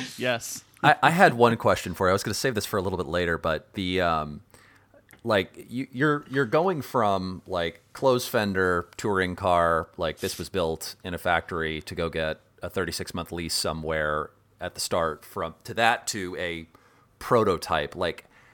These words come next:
Speaker 3: are, is there a moment in your head where, like, you've gotta, like, recalibrate yourself on a warm-up lap to, like, "Oh, this is what downforce is," or, "I don't have downforce or brakes or grip. I'm in a touring car." Like, how do you orient yourself just in your head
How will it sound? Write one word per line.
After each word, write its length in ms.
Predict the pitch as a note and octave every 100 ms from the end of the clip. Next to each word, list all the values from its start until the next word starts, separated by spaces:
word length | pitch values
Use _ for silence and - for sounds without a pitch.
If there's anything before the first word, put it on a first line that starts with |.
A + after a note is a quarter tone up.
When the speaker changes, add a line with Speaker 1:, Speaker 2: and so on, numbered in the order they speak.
| _ _ _
Speaker 3:
are, 120 | B2 -
is 140 | C3
there 160 | D#3+ A3+
a 40 |
moment 440 | D#3 A#2+ C3+ D#3 -
in 160 | A2+
your 160 | G#2 F#2
head 320 | E2+ A2 A#2
where, 260 | F#2+ F2+ F2
like, 300 | F2 F2 -
you've 180 | F2+ D#2+
gotta, 220 | G2+ F#2
like, 200 | E2 E2
recalibrate 760 | E2 G2 - - G2+ G#2+ A2+ -
yourself 460 | A#2 - A2 G2+
on 80 | G2
a 60 | E2+
warm-up 480 | D#2 F2+ G2 G#2+
lap 320 | A2 A2 A2+ -
to, 80 |
like, 260 | F#2+ F2 F2 A#2+
"Oh, 180 | G#2+ F#2
this 200 | F#2+ -
is 120 | -
what 160 | F#2+ -
downforce 600 | F#2 F2 - E2 D#2+ -
is," 280 | D#2 D#2 -
or, 320 | F#2+ E2 D2+
"I 120 | -
don't 160 | A#2 B2
have 200 | A2+ G#2
downforce 560 | G#2 G2 F#2+ F#2+ F2+ -
or 100 | F#2
brakes 400 | F2 F#2 F2 - -
or 100 | F2
grip. 480 | D#2+ E2+ D#2+ - - - - -
I'm 160 | - F2+
in 60 | F2
a 60 |
touring 440 | D#2+ F#2 F2 D#2+ D#2+
car." 300 | F2 D#2+ D2+
Like, 180 | D#2+
how 160 | - B2+
do 80 | F3
you 160 | C#3+ B2
orient 480 | F#2 F#2+ F#2+ E2+ D2+
yourself 720 | E2+ - F2+ C#2+ D2 - - _ _ _ _
just 280 | - G#2 -
in 220 | - G#2
your 200 | F2+ E2
head 560 | - F2+ D#2 C2 A#1+